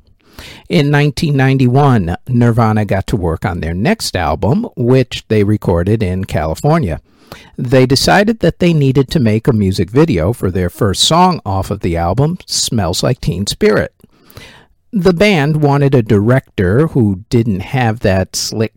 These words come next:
corporate smell to him, so they settled on Samuel Bayer. Then they got a soundstage in Culver City, California,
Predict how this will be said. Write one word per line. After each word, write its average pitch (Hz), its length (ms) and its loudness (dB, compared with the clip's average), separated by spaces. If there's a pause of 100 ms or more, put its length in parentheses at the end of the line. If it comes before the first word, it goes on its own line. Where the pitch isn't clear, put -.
corporate 101 440 -2
smell 113 500 0
to 87 280 -2
him, 123 160 -2
so 175 340 2
they 170 180 0
settled 143 380 0
on 117 160 2
Samuel 95 480 -2
Bayer. 95 400 -4 (480)
Then 147 540 0
they 110 100 -2
got 101 200 0
a 95 40 -4
soundstage 95 800 -4
in 95 160 -4
Culver 104 340 -2
City, 101 300 -6
California, 104 840 -2